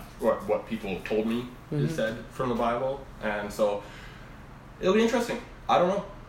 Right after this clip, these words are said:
Speaker 1: I don't know what to say, what to even say about the whole situation. Obviously.
Speaker 2: Obviously.
Speaker 1: I don't
Speaker 2: Well,
Speaker 1: think anybody does.
Speaker 2: I th-, uh, I've met people that have basically broke down the Bible mathematically.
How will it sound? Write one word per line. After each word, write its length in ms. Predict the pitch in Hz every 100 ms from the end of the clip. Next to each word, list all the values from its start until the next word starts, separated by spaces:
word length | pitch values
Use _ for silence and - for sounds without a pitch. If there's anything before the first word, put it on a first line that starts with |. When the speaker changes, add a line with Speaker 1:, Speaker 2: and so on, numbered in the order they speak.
| -
Speaker 1:
I 80 | 120
don't 100 | 123
know 100 | 139
what 140 | 143 139
to 40 |
say, 340 | - 135 135 131
what 200 | 131 127
to 80 |
even 220 | 127 127 113
say 140 | 123
about 260 | 123 120 120
the 340 | 117 113 110 -
whole 120 | 113 110
situation. 460 | - 104 104 110
Obviously. 400 | 104 101 - - - - - - - - - - 135
Speaker 2:
Obviously. 440 | 131 123 123 123
Speaker 1:
I 340 | 123 - - 160
don't 40 |
Speaker 2:
Well, 140 | 170 113
Speaker 1:
think 120 | 113
anybody 280 | 151 104 92
does. 200 | 87 - - -
Speaker 2:
I 120 | 123 151
th-, 220 | 180 -
uh, 140 | 143 -
I've 760 | 120 151 - - - - - -
met 500 | 135 147 151 - -
people 380 | 165 143 139 131
that 180 | 131
have 340 | 127 127 117 -
basically 520 | 123 127 131 127 131
broke 280 | 123 123 120
down 240 | 123 120 117
the 100 | 113 - -
Bible 340 | - 117 117 117
mathematically. 920 | 110 120 - 113 104 - - -